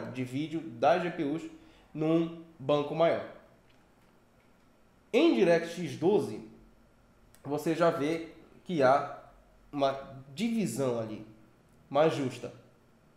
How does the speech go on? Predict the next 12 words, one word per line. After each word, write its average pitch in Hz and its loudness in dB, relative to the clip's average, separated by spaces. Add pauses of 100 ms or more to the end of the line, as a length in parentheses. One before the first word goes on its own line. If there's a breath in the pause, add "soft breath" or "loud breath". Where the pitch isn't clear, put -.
(960 soft breath)
No 180 4
DirectX 214 4
doze 135 -2
Split 190 -4
Multi 139 -4
Adapter, 120 0
que - -8
é 139 4
um 220 2
dos 135 -4
tipos 135 -8 (440 soft breath)
de 131 -6